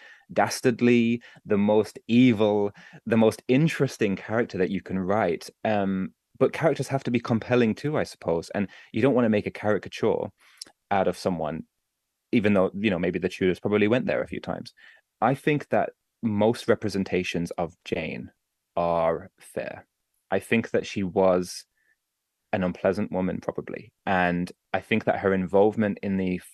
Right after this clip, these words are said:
fall of Catherine Howard is, probably remains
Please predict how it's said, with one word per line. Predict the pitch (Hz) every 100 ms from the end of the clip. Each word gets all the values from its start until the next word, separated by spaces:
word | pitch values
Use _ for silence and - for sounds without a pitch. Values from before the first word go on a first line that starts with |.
| - -
fall | 98 92
of | 87
Catherine | - 92 87
Howard | 87 87 87 76 - _ _ _ _ 107
is, | 98 92 85 - - _ _ _ _ _ -
probably | 139 147 139 127
remains | 107 101 95 95